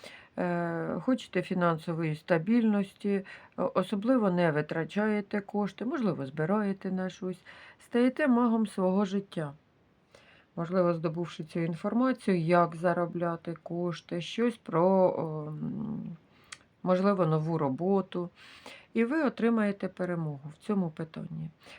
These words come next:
Всі ви різні, тут по-разному можна трактувати цей рядочок. Дивіться, ви виходите в королеву пентаклів.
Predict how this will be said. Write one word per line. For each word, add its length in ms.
Всі 220
ви 160
різні, 380
тут 260
по-разному 540
можна 380
трактувати 840
цей 220
рядочок. 560
Дивіться, 440
ви 160
виходите 580
в 80
королеву 540
пентаклів. 680